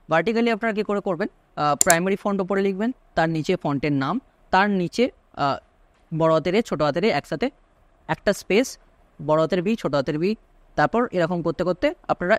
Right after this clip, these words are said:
এইভাবে নিচের দিকে চলতে থাকবেন, ঠিক আছে? তো সেকেন্ডারি ফন্টের ক্ষেত্রেও সেম হবে।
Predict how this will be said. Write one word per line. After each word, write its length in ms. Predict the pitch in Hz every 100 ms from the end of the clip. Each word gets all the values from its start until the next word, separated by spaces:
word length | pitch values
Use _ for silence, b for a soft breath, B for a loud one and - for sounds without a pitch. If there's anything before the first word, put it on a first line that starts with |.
| -
এইভাবে 460 | 175 190 190 220 302 _ _
নিচের 260 | 175 175 185
দিকে 160 | 180 240
চলতে 280 | 165 139
থাকবেন, 260 | 127 117 127
ঠিক 140 | 262
আছে? 140 | 214 123 - _ b b b b -
তো 420 | 190 185 185 156 160
সেকেন্ডারি 320 | 196 202 208
ফন্টের 260 | 208 185
ক্ষেত্রেও 200 | 175 196
সেম 240 | 220 135 120
হবে। 140 | 110